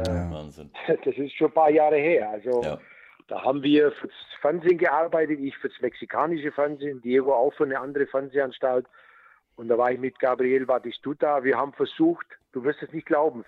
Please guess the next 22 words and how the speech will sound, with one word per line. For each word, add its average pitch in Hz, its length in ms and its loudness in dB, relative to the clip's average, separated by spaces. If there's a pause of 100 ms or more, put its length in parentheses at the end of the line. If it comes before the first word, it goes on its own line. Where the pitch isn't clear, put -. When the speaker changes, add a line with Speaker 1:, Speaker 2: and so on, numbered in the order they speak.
Speaker 3:
vier 208 220 0
Wochen 190 240 0
lang 120 320 -2 (540)
haben 151 200 -2
wir 175 120 2
versucht, 185 500 0 (800)
Diego 180 380 0
mit 165 180 -2
zum 175 160 0
Golf 170 320 2
zu - 100 -2
nehmen. 104 380 -8 (140)
Er 110 100 -8
hat 127 140 0
damals 139 300 6
schon - 140 8
Golf 156 240 2
gespielt. 190 500 -2 (500)
Speaker 1:
Mhm. 101 220 -2
Speaker 3:
Ja, 135 340 2 (100)
und, 131 480 0
äh, 127 520 4